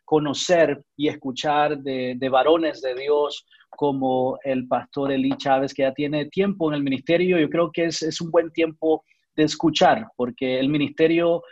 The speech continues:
eh, algo que sí he aprendido del ministerio es que el ministerio no se puede hacer solo.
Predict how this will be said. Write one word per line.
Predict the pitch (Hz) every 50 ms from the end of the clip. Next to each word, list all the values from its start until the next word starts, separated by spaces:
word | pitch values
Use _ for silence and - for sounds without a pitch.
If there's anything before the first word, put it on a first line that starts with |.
| - - _ _ -
eh, | 131 135
algo | 123 143 151 151 165 156
que | 160 151
sí | - - 156
he | 156
aprendido | 151 156 151 151 143 143 151 156
del | 151 147
ministerio | 143 135 131 - - 151 147 151 147
es | 147
que | - 151
el | 139
ministerio | 135 131 120 - - 151 151 147
no | 143 139
se | 135 - 135
puede | - - 127 127 123
hacer | 117 117 - 123 113 113
solo. | - - - 117 107 104 101 98